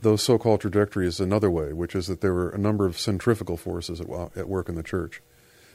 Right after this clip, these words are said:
And, uh, uh, the study of Gnosticism over the last fifty, sixty years, I think, has shown that, uh, well, one can interpret the, uh, the evidence in different ways, but,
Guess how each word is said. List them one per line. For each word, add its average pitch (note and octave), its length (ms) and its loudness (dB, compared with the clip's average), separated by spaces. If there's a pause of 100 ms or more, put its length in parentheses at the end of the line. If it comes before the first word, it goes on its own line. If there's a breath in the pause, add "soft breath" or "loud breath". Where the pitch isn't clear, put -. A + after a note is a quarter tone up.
(220 soft breath)
And, F#2 360 0
uh, F2 320 0 (420)
uh, F#2+ 180 2
the F#2 120 0
study C#3+ 320 8
of A2 80 4
Gnosticism G#2 680 0
over E2+ 140 -4
the F2 80 -4
last F2 420 -4
fifty, - 320 -2
sixty F2+ 340 -6
years, E2+ 240 -2
I F2+ 40 0
think, G2 200 -4
has F2 100 -4
shown A2 440 0 (760 soft breath)
that, F#2 320 2
uh, F2 260 2 (400 soft breath)
well, A#2 160 6
one G#2+ 180 4
can G#2 120 0
interpret F#2+ 320 2
the, F2+ 520 0
uh, - 100 -4
the G2 180 2
evidence F2 300 0
in F#2+ 60 -2
different F2+ 260 2
ways, F#2 340 4
but, F#2 160 -4